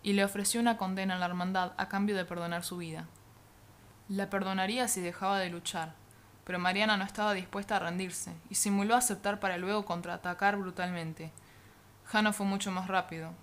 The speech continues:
bloqueó su ataque y luego lanzó su moneda de dos caras hacia adelante. Si caía de un lado se volvería un bebé y tendría un nuevo comienzo, y si caía del otro su destino sería volverse polvo.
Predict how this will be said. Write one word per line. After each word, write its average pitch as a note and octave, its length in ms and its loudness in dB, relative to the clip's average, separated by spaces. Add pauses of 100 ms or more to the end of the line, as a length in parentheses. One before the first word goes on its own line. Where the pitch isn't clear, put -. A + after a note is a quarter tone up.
bloqueó G3 340 -2
su G#3+ 140 0
ataque G3+ 600 0
y G3 60 -4
luego A3 260 2
lanzó F#3+ 300 0
su G3 140 -2
moneda F#3 380 0
de F3+ 120 0
dos F3 140 -6
caras G#3+ 420 2
hacia F3+ 220 -4
adelante. D#3+ 520 -4 (520)
Si - 180 -4
caía G3 340 0
de G3 80 2
un F#3 120 -2
lado G3+ 220 4
se G#3 120 2
volvería F3 420 -4
un F3+ 120 -2
bebé E3 280 -4 (240)
y G3 100 -6
tendría G3 340 2
un G3+ 80 2
nuevo F#3+ 240 -2
comienzo, F3+ 600 0
y G#3 60 -2
si G3+ 160 2
caía A3+ 320 2
del G3+ 140 2
otro A3 260 -2
su G3+ 140 -4
destino G3+ 340 0
sería F#3+ 300 -2
volverse F3 420 -2
polvo. D#3+ 460 -6